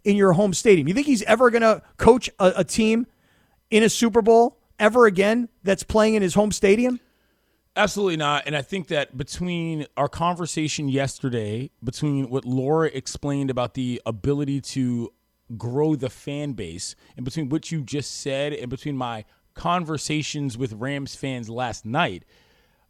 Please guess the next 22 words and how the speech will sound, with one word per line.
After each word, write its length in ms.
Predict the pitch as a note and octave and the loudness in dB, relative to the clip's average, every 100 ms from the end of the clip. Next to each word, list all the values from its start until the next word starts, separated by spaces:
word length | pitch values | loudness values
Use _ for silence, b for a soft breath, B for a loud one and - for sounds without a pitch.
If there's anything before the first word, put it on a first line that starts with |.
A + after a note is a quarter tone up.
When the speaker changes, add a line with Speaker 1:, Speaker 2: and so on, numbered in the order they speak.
| _ | _
Speaker 2:
I, 320 | D#3+ G3 F3+ - | 4 4 2 -2
again, 280 | E3+ D#3+ - | -2 -4 -2
I, 160 | D3 - | -2 0
I've 180 | D#3+ | 0
moved 220 | D#3 F#3+ - | 0 -4 -6
farther 800 | - E3+ F3 F#3+ F3+ F3 D#3 - _ _ _ D3+ | -8 -4 -2 -2 -6 -6 -6 -10 _ _ _ -10
away 340 | C#3 D#3 E3 | -6 -6 -6
from 220 | D3+ D3 | -6 -8
my 140 | C#3+ C3 | -8 -8
stance, 380 | - D#3 D3 A#2 | -8 -8 -8 -8
"This 200 | C#3 C3 | -10 -10
is 120 | C3 | -8
a 40 | |
not 240 | C3+ C3+ A#2+ | -6 -6 -6
a 60 | |
necessary 500 | C3+ B2+ B2+ C3+ B2+ | -8 -8 -8 -8 -8
win," 360 | A#2+ C#3+ D#3 C#3 | -6 -6 -6 -6
to 160 | - | -10
on 180 | B2+ C3+ | -10 -12
some 320 | B2+ F3+ G3+ G3 | -12 -8 -8 -6
level, 400 | C#3+ B2+ B2+ B2 | -6 -4 -6 -6
like, 380 | A#2+ A2 G#2 | -8 -8 -12